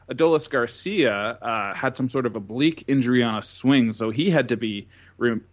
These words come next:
uh, removed from the roster as well. So those were two key, especially Adolis Garcia. He could have potentially been the M V P of the World Series if he'd st-, st-, uh, stayed in this series.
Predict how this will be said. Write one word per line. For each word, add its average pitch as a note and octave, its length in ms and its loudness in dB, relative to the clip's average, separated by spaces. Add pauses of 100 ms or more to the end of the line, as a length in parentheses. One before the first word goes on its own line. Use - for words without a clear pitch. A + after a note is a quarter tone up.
uh, A2+ 100 -4
removed A#2+ 340 0
from A2+ 120 -2
the A2 100 0
roster A2 380 -2
as G#2+ 120 -4
well. A#2 200 4
So G#2+ 120 -6
those F#3 180 6
were F#3 80 6
two F#3 340 0
key, C#3+ 440 2 (280)
especially C3 760 0
Adolis A#2+ 340 0
Garcia. G#2+ 440 -4
He B2+ 280 0
could A#2 220 0
have - 180 -4
potentially A#2+ 400 -2
been A2 220 0
the A2 100 0
M G#2+ 120 -2
V G2 140 -4
P B2 180 2
of A2+ 60 2
the G2 80 -2
World G2 220 -2
Series A2+ 300 4
if - 100 -16
he'd - 140 -12
st-, - 260 -10
st-, - 280 -12
uh, F#2+ 200 -2
stayed G#2+ 280 0
in G2 100 -2
this G2 140 -4
series. G2+ 340 0